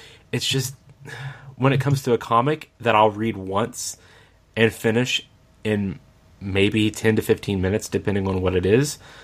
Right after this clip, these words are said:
and never pick it up again, probably, it's just,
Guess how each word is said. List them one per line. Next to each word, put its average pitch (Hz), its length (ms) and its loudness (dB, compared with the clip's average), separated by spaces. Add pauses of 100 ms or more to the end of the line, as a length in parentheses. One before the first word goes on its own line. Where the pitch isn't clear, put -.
(1000)
and 104 100 0
never 104 200 2
pick 113 220 -2
it 107 60 2
up 110 120 0
again, 127 260 0
probably, 135 500 2
it's 127 200 -8
just, - 380 -2